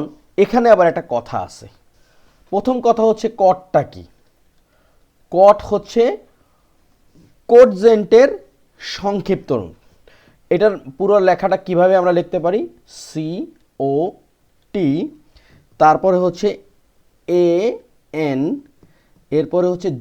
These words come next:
জিইএনটি। এই কোটজেন্টের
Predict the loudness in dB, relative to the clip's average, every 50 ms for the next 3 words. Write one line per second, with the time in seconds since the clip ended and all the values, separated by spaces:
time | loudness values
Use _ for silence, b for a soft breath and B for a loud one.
0 | -10 -8 -6 -6 -4 -6 -4 -6 -6 -8 -8 -14 _ _ _ _ _ -6 -4 -4
1 | -4 -6 -8 -10 -12 -16 _ _ _ -8 -6 -4 -4 -4 -4 -6 -8 -12 _ -14
2 | -14 -14 -14 -18 _ _ _ _ _ _ _ _ _ _ _ _ -6 -6 -6 -6
3 | _ -8 -8 -4 -4 -4 -4 -4 -6 -6 -6 -2 0 2 2 2